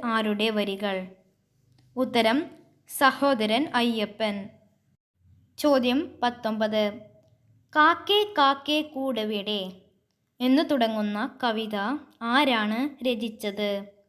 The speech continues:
ഉത്തരം ഉള്ളൂർ എസ് പരമേശ്വരയ്യർ. ചോദ്യം ഇരുപത്. മലയാളത്തിൽ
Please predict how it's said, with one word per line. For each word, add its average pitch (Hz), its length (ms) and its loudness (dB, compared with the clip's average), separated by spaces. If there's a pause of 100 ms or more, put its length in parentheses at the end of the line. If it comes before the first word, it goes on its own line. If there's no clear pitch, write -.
(760)
ഉത്തരം 247 480 2 (420)
ഉള്ളൂർ 277 460 2 (360)
എസ് 262 200 -6 (240)
പരമേശ്വരയ്യർ. 233 1080 0 (1500)
ചോദ്യം 277 440 2 (240)
ഇരുപത്. 226 480 0 (760)
മലയാളത്തിൽ 294 840 4